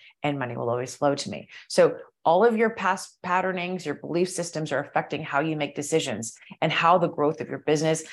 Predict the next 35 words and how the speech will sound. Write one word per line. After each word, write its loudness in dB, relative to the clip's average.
how, 4
how -2
your, -4
how -4
your, -2
how -4
your 0
life 4
is 0
you 0
know, 4
um, 0
proceeding 2
and 0
growing 2
and -4
evolving, 0
all 4
come -6
back -4
to -8
that. -8
So 2
the 2
longer 4
you 4
take 2
to, -2
to 0
make 0
a 2
decision, -2
dig 4
into 2
it. 0